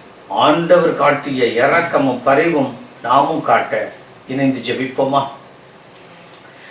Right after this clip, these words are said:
பரலோக தந்தையே இறைவா, இந்த அருமையான இனிமையான நாளுக்காக உமக்கு நன்றி செலுத்துகிறோம் தகப்பனே. அன்று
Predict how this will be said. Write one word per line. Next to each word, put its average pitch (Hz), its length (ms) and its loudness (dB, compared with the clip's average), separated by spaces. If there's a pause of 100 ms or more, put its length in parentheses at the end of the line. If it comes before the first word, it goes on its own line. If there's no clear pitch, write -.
(180)
பரலோக 156 400 4
தந்தையே 160 400 -2
இறைவா, 165 380 2 (1000)
இந்த 131 140 2
அருமையான 160 520 4
இனிமையான 175 480 4
நாளுக்காக 185 560 2
உமக்கு 127 380 -4
நன்றி 127 280 -6 (100)
செலுத்துகிறோம் 110 520 -8
தகப்பனே. - 400 -12 (1200)
அன்று 151 560 4